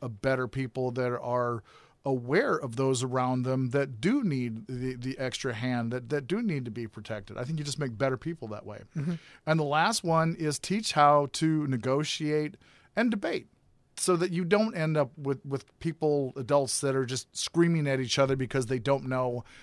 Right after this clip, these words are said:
Speaker 1: how to get their point across.
Speaker 2: Right.
Speaker 1: You know,
Speaker 2: There
Speaker 1: I think that those are good things.
Speaker 2: th-, th-, there, there's a piece you're referring to here, and it's essentially the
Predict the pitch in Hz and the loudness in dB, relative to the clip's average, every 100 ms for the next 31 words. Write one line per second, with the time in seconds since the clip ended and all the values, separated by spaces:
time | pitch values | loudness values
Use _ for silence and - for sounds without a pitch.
0 | - - 143 135 135 131 123 123 - 127 | -14 2 2 2 -2 -4 -4 -4 -4 -4
1 | 120 101 98 - - - 143 131 - _ | -4 -6 -12 -10 -8 -6 -6 -8 -12 _
2 | _ 123 123 156 220 196 160 151 156 135 | _ -6 -2 2 2 0 -2 0 0 0
3 | 139 143 123 - - - 202 - 226 202 | -4 -6 -8 -12 -14 -6 -6 0 -2 4
4 | 240 214 233 208 - 294 277 196 - 220 | 2 4 2 2 4 4 6 4 6 4
5 | 214 196 151 160 156 165 - 170 220 220 | 4 2 2 2 0 0 2 4 4 4
6 | 190 151 156 | 2 2 -2